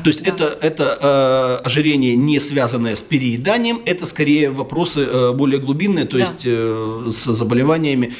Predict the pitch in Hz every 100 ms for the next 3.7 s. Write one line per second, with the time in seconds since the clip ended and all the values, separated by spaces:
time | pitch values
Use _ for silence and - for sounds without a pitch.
0 | - - - - 107 151 190 175 - 113
1 | 95 90 82 85 82 143 160 - 247 208
2 | 226 226 196 233 240 233 - 180 175 196
3 | 175 175 185 175 - 139